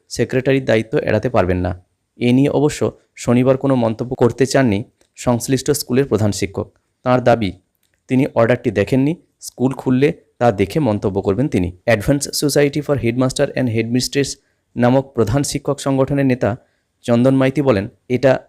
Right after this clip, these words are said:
প্রধান শিক্ষকদের অসম্মান, তাছাড়া নিয়ম বিরুদ্ধ তো বটেই। শিক্ষা দপ্তরই এর আগে প্রধান শিক্ষকদের সেক্রেটারি করার নির্দেশ পাঠিয়েছে বিভিন্ন স্কুলে,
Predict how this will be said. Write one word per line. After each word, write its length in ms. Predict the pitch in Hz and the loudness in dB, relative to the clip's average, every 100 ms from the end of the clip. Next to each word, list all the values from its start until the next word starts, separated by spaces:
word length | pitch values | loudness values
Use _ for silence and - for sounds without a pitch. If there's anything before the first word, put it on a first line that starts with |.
| _ | _
প্রধান 280 | 113 107 135 | -4 -2 -2
শিক্ষকদের 480 | - 139 139 131 - | -4 -6 -4 -2 0
অসম্মান, 480 | 113 - 135 135 151 - _ - | -2 0 0 0 -2 -6 _ -6
তাছাড়া 440 | 131 147 135 - _ _ | -4 0 0 -2 _ _
নিয়ম 320 | - 117 127 131 | 0 2 4 2
বিরুদ্ধ 320 | 131 127 147 | 0 -2 -2
তো 120 | 143 | 0
বটেই। 320 | 107 208 90 - _ _ _ _ - | 0 0 -2 -6 _ _ _ _ -14
শিক্ষা 360 | - 131 - | -4 -2 2
দপ্তরই 420 | 143 - 165 120 - _ - | 2 2 2 0 -2 _ -2
এর 160 | 131 - | 0 2
আগে 220 | 120 139 | 0 0
প্রধান 280 | 117 110 135 | 0 0 -2
শিক্ষকদের 640 | - 139 139 135 143 - | -4 -6 -6 -2 -4 -4
সেক্রেটারি 540 | - 127 127 127 135 131 | -6 -4 -2 2 2 2
করার 260 | 135 135 | 2 2
নির্দেশ 380 | 127 110 110 123 | 2 -2 -4 -4
পাঠিয়েছে 420 | 127 117 139 135 | -4 -2 -2 -2
বিভিন্ন 300 | 110 107 110 | -2 -2 -2
স্কুলে, 400 | 113 - 95 87 | -4 -4 -4 -4